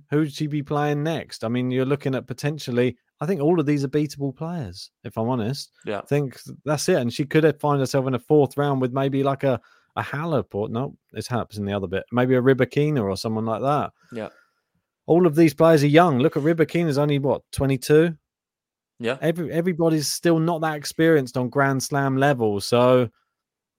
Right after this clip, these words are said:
Speaker 1: I think it's, it's up for grabs, the women's, so much. Like, it's just who handles their nerve on the day. And, you know, those youngsters, they don't have many nerves.
Speaker 2: Yeah, and if Raducanu can get through Halep,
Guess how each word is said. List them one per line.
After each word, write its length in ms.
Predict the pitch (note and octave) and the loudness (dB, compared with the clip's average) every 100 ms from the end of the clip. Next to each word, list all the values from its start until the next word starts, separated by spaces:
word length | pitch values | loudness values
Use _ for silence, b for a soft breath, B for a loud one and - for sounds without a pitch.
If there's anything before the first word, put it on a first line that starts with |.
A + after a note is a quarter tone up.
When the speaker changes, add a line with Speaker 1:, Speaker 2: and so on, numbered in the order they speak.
| A#2 - _ - | -18 -18 _ -8
Speaker 1:
I 60 | |
think 200 | B2+ D#3+ | -4 -2
it's, 120 | C3 - - | -4 -6 -8
it's 160 | - D3 | -6 -2
up 220 | F#3 F3+ | -2 -2
for 80 | D3+ | -4
grabs, 680 | C3+ D#3 C3+ F#2+ - - - | 0 2 2 -2 -10 -16 -10
the 80 | A2+ | -2
women's, 600 | G#2+ G#2 G2+ G#2 G#2+ - D3+ | 0 0 -2 -4 -8 -16 -14
so 300 | - C#3 C3 | 0 2 4
much. 460 | B2+ G#2 - - | 2 0 -6 -8
Like, 240 | A2+ A2 - | -2 -2 -2
it's 120 | A#2+ | -6
just 180 | D3+ - | -6 0
who 100 | D3 | -2
handles 420 | B2 C3+ C3+ A#2+ | 0 -2 -2 -2
their 140 | A#2+ | 0
nerve 380 | A#2+ B2+ B2 A2+ | 0 0 0 0
on 100 | A2+ | -2
the 80 | A2 | -4
day. 480 | G2 A#2+ G#2 F#2+ F2 _ _ _ | -2 -2 -2 -6 -10 _ _ _
And, 460 | G#2 G#2+ A2 G#2+ G2 - _ _ _ _ | -6 -4 -2 -4 -8 -14 _ _ _ _
you 120 | G#2+ | -8
know, 260 | A#2 C3 A#2+ | -4 -2 0
those 240 | G#2+ A2 | 0 -2
youngsters, 440 | A#2+ B2+ A2+ A2 G2+ | -2 -4 -6 -8 -4
they 100 | A2+ | -2
don't 140 | B2 | -2
have 180 | B2 A#2 | -4 -4
many 240 | A2+ A#2 | -4 -2
nerves. 600 | A2+ A#2+ G2 E2+ E2+ - _ _ _ - | -2 -4 -4 -8 -12 -20 _ _ _ -4
Speaker 2:
Yeah, 240 | A2 G2+ | 0 2
and 120 | G#2 | 0
if 180 | A#2+ - | -2 0
Raducanu 680 | B2 A#2+ A2+ - A2+ A2 G#2+ | 2 4 0 0 0 0 -4
can 320 | - A#2 A2+ | -6 -6 -4
get 320 | G#2 A#2+ - | -4 -4 -6
through 160 | - F#2+ | -14 -12
Halep, 400 | F#2+ F#2 G2 | -10 -6 -6